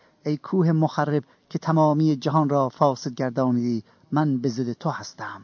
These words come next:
در فصل پنجاه و دو به کمال رسیدن پیشگویی ارمیای نبی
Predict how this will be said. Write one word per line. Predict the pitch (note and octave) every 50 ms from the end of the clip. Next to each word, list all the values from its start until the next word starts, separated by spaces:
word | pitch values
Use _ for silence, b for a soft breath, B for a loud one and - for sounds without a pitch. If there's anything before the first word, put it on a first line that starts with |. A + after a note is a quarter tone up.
| _ _ _ _ _ _ _ _ _ _ _ _ _ _ _ _ _ _ _ _
در | D#3 D3+
فصل | C#3 - F#3 F#3 - G#3
پنجاه | - - F3+ F3+ E3+ F3 F3 F3
و | E3+
دو | D#3+ F#3+ F#3+ F3 b b b b -
به | F3+
کمال | E3+ - - F#3 F3 F3+ F3 E3+ E3
رسیدن | D#3 E3+ - - F3+ E3+ G3+ G3 F#3+
پیشگویی | F#3 - F#3+ F3 - - - F#3 F#3 F#3
ارمیای | F3+ - F3+ F3 F3 F3+ F#3 F#3 F#3 F3+ F3
نبی | E3+ E3 E3 F3+ F3+ D#3+